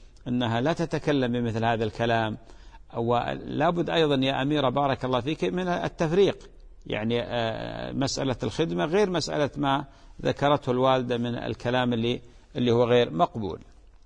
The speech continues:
فواز من السعودية يقول: عندي مبلغ يغلب على ظني أنه حرام،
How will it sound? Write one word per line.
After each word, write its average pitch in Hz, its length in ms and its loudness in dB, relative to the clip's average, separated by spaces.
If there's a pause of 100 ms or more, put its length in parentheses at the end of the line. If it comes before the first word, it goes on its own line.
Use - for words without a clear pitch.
(1700)
فواز 165 540 4
من 127 180 0
السعودية 123 580 0
يقول: 117 260 0
عندي 113 280 -4
مبلغ 120 400 0
يغلب 120 380 2
على 104 200 2
ظني 104 400 0
أنه 104 240 -2
حرام، 120 520 0